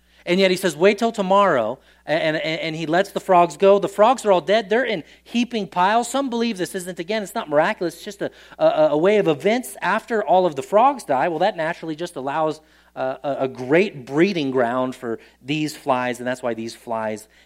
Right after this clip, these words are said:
exist. And so here we are. The flies are all over the place, and Pharaoh is freaking out. He says, "Okay, fine." And then he pulls back. His heart is hardened, and then another plague comes, and that plague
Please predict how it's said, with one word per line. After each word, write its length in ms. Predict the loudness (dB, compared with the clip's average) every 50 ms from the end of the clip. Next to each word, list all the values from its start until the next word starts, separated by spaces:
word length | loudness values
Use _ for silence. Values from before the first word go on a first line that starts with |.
| _ _ -12
exist. 760 | -12 -10 -10 -2 0 0 0 0 -2 -10 -16 -18 -20 -20 _ _ _ _ _ _ _ _ _ _ _ _ _ _
And 100 | -16 -6
so 140 | -2 -2 -2
here 200 | 0 2 2 4
we 140 | 4 6 6
are. 160 | 8 6 6
The 80 | 6 2
flies 460 | -2 2 2 4 4 4 0 -2 -6 _ _ -18 -4 0
are 120 | 2 6
all 200 | 6 8 8 8
over 180 | 6 4 2 0
the 80 | -2
place, 540 | -2 -2 -2 -2 -2 -2 -2 -6 -10 -20 _ _ _ _ _ _ _ _ _ _ -12
and 180 | -10 -10 -10 -10
Pharaoh 420 | -6 -4 -4 -2 0 0 0 0
is 200 | -2 -4 -10 -10
freaking 320 | -10 -12 -12 -10 -8 -8 -6
out. 220 | -6 -6 -8 -10
He 120 | -12 -16
says, 280 | -16 -12 -10 -10 -8 -8
"Okay, 260 | -10 -8 -6 -6 -6
fine." 380 | -6 -6 -6 -4 -4 -4 -6 -10 _ _ _ _ _ _ -12
And 100 | -8 -6
then 80 | -6
he 60 | -6
pulls 260 | -6 -6 -6 -6 -6 -4
back. 360 | 0 2 2 2 2 0 -4
His 140 | -10 -12 -8
heart 300 | -8 -6 -6 -6 -8 _ _ _ _ _ _
is 180 | -10 -10 -10 -10
hardened, 500 | -10 -2 2 2 2 2 2 0 -2 -4
and 160 | -4 -4 -4
then 260 | -4 -4 -4 -6 -8 _ _ _ _ _ -8
another 360 | -6 -2 -2 -2 -2 -2 -6
plague 380 | -8 -8 -6 -6 -6 -6 -8 _
comes, 540 | -14 -8 -6 -6 -4 -4 -6 -8 -10 -14
and 160 | -14 -12 -8 -8
that 160 | -8 -8 _
plague 380 | -10 -8 -6 -6 -6 -8 -12